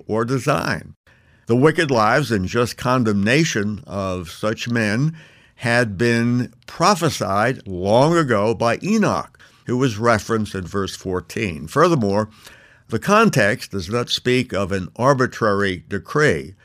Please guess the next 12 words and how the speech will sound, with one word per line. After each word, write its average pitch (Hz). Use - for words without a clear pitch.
The 107
context 165
speaks -
of 127
condemnation 139
as 127
a 120
result 110
of 139
sin 104
and 107
rebellion. 98